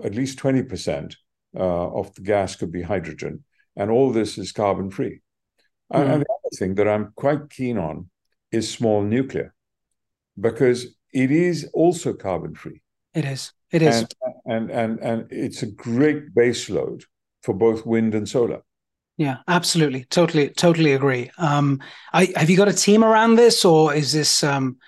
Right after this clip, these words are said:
Speaker 2: uh, in Romania or here or both?
Speaker 1: No, the, the, they're in
Speaker 2: <clears throat>
Speaker 1: Europe, the team, a-,
Speaker 2: Yeah.
Speaker 1: and, uh, but, but I haven't got anyone in nuclear at the moment because, you know, if there's an opportunity,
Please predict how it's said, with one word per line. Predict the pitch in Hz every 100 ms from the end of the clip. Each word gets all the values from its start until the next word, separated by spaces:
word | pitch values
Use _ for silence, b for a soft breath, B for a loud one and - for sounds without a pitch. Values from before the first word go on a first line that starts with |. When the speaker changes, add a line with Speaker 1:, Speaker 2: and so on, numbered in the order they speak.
| b b b 175
Speaker 2:
uh, | 156
in | 185 175
Romania | 175 165 175 202 196
or | 151
here | 127 170 208
or | 190 139
both? | 143 170 165 - _ _
Speaker 1:
No, | 151 156 160
the, | 151 143 -
the, | 139 131
they're | 120 131 127 127 - _ - -
in | 151 123
Speaker 2:
<clears throat> |
Speaker 1:
Europe, | 120 120 98 92 _ _
the | 104 101
team, | - 92 90 104 - _ _ _
a-, | 107
Speaker 2:
Yeah. | 113 110 104
Speaker 1:
and, | 104 -
uh, | 107 104 - _ -
but, | 117 104 - - 117
but | 110
I |
haven't | 123 127
got | 117 -
anyone | 123 127 120 107
in | 98
nuclear | 101 104 104 101
at | 95
the | 95
moment | 104 98 92
because, | 101 107 101 92 _ _ _ _ _ _ _
you | - 87
know, | 87 -
if | 104 -
there's | 104 90
an | 95
opportunity, | 87 - - 143 127 87 82 82